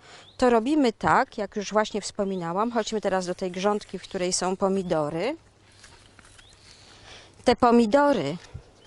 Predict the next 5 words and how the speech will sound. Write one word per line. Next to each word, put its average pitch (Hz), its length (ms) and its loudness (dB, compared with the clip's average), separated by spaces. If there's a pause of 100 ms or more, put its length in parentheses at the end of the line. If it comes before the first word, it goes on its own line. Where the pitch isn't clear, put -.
były 262 380 6
podlewane 220 840 2 (800)
trzy - 300 2
dni 247 260 0
temu. 165 540 -6